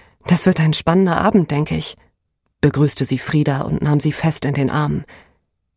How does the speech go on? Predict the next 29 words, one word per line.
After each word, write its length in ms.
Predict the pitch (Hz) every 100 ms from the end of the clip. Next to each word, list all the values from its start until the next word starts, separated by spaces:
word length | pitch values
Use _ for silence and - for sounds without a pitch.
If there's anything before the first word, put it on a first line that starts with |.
| _ _ _ _ _
"Ich 180 | - 226
freue 260 | - 226 220
mich, 200 | 175 -
dass 200 | 175 -
wir 100 | 170
mal 140 | 160
wieder 220 | 185 180
etwas 240 | 165 170 -
zusammen 380 | 160 151 151 143
unternehmen." 580 | - 151 165 160 143 - - _ _ _ _ _ _ _ _ _ _ _ _
Frieda 360 | - 196 190 190
konnte 320 | - 180 180
ein 160 | 170 160
Gähnen 380 | 165 170 151
nicht 200 | 139 139
verhindern, 560 | - 151 147 160 143 139 - - _ _
was 120 | 165
ihre 160 | 180 160
Antwort 380 | 160 - 143 165
Lügen 280 | 190 -
strafte. 560 | - - - - - 135 - _ _ _ _ _ _ _ _ _ _ _
Erna 340 | - 160 151 147
musterte 440 | 156 - - -
sie 120 | 160
kurz, 440 | - - - - - _ _ _ _ _
sagte 380 | 156 165 - 165
aber 160 | 135 165
nichts 320 | 185 - -
darauf, 500 | 135 131 143 143